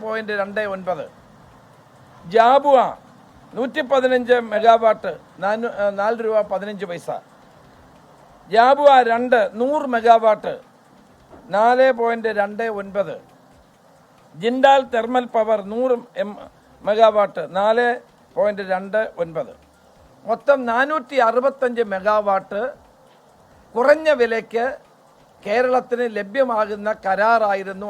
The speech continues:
ആര്യാടൻ മുഹമ്മദ് രണ്ടായിരത്തി പതിനാറിൽ വൈദ്യുതി മന്ത്രിയായിരുന്ന കാലത്ത് ഒപ്പിട്ടത്. നിസ്സാര സാങ്കേതിക കാരണം പറഞ്ഞാണ് റെഗുലേറ്ററി കമ്മീഷൻ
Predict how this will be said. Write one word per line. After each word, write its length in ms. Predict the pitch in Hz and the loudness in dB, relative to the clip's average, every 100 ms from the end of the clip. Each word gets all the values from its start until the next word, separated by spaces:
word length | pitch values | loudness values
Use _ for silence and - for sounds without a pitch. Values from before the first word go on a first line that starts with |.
| 180 | -4
ആര്യാടൻ 380 | 185 202 208 202 185 | -2 -2 -4 -6 -12
മുഹമ്മദ് 420 | 175 185 190 208 254 - _ _ - | -10 -6 -4 -4 -6 -12 _ _ -10
രണ്ടായിരത്തി 580 | 165 180 208 208 208 214 208 | -6 -2 -2 -2 -6 -10 -8
പതിനാറിൽ 480 | 175 185 190 190 214 170 | -6 -4 -4 -6 -6 -8
വൈദ്യുതി 380 | 180 185 214 202 | -8 -8 -12 -10
മന്ത്രിയായിരുന്ന 560 | 185 180 185 175 175 180 160 | -10 -8 -4 -4 -6 -10 -6
കാലത്ത് 400 | 170 175 170 202 - | -6 -6 -8 -8 -8
ഒപ്പിട്ടത്. 400 | 185 196 151 123 - - - - - - - - - - - - - | -8 -8 -8 -10 -14 -20 -20 -20 -20 -20 -20 -20 -20 -20 -20 -20 -12
നിസ്സാര 400 | 220 240 285 294 285 - | -10 0 2 4 2 2
സാങ്കേതിക 480 | 226 247 254 254 254 - | -2 0 -2 2 0 0
കാരണം 300 | 208 214 220 190 | -4 -4 -8 -8
പറഞ്ഞാണ് 440 | 196 202 190 190 175 | -6 -6 -6 -6 -8
റെഗുലേറ്ററി 460 | 180 196 226 220 208 190 | -8 -4 -4 -4 -12 -10
കമ്മീഷൻ 440 | 170 185 - 214 | -12 -12 -10 -10